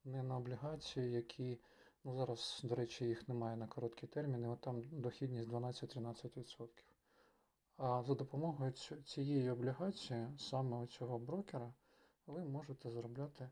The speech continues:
до п'ятнадцяти, ну, до шістнадцяти відсотків річних, але не менше, ніж п'ятнадцяти відсотків річних.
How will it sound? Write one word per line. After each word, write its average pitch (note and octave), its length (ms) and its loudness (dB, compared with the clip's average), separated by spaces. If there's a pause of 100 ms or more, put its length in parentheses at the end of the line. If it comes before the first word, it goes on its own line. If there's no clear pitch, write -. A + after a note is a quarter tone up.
(460)
до C3+ 160 -6
п'ятнадцяти, C3+ 800 -8
ну, D#3+ 200 0
до B2+ 120 2
шістнадцяти - 600 -4
відсотків A#2+ 440 -6
річних, F3+ 460 -6 (160)
але D3 360 -6
не C3 260 -2 (300)
менше, C3 360 -6
ніж A#2+ 200 -6
п'ятнадцяти B2 560 -8
відсотків B2+ 480 -10
річних. C3 360 -14